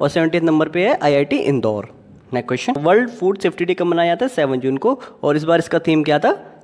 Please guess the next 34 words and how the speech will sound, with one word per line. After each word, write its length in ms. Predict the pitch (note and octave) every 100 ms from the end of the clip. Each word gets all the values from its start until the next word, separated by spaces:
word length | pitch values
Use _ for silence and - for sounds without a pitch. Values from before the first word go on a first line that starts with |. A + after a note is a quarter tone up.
| - -
सेफ 280 | D#3+ D#3+
फूड, 320 | D#3 D#3 B3+ - - - - - - - _ _ _ _ _ - - - - - - - - - -
सेफ 320 | - E3 E3
फूड 480 | D#3+ A3 - - -
टुडे 420 | D3+ D#3+ A#3+ - - - - _ _ _ _ -
for 120 | C#3+
a 180 | D#3 A3
healthy 280 | E3 C#3 D3+
tomorrow, 340 | C#3 A#2+ A2+ A#2 - - C3+
for 100 | C3+
a 160 | G3+
healthy 320 | D3+ B2 G#3 C#4+ - - - _
tomorrow। 300 | B2 G#2+ G#2+ A#2 - -
नेक्स्ट 180 | A#2+ A#2+
क्वेश्चन, 300 | A#2+ - B3 - - - - -
टाटा 180 | D#3
डिजिटल 300 | G#3+ G3+ G3
ने 140 | G3 G#3+
एक 200 | G#3 G3+
डिजिटल 300 | E3+ G#3 G3+
हेल्थ 260 | D#3+ E3+ F#3
स्टार्टअप 560 | F#3 D3+ - C#3+ D3+
को 480 | - E3 D#3+ - - -
एक्वायर 280 | - D3 C#3+
किया 240 | D3 C#3+
है, 80 | A3
उसका 300 | A3+ - D#3
नाम 160 | D3
क्या 200 | C#3+ F#3
है? 80 | G3+
वन 160 | C#3 C#3
एम 160 | C#3 D3
जी, 140 | A#3+
पाकवैक, 480 | - C#3 - F#3+